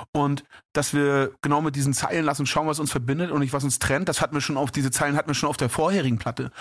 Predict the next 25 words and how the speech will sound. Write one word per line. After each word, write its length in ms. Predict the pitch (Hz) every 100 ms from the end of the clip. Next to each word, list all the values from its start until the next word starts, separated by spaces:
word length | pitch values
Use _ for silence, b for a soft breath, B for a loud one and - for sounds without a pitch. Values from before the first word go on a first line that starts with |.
| B -
Und 120 | 131
wenn 100 | 143
ich 80 | 135
das 160 | 127
sage, 380 | 117 110 139 175
dann 140 | 147
meine 240 | 139 190 180
ich 100 | 120
das 180 | 117 -
so. 200 | 123 123 B B
Und 80 | -
das 120 | 127
ist 120 | 139 -
für 100 | 139
mich 180 | 139
dann 140 | - 139
die 60 |
logische 360 | 139 139 139 131
Schlussfolgerung, 720 | 147 185 - 127 127 131 156 B B -
solche 320 | 139 135 143
Lieder 300 | 135 214 147
auch 120 | 127
zu 140 | -
machen, 320 | 123 120 151 170 B B -
äh, 480 | 143 131 131 131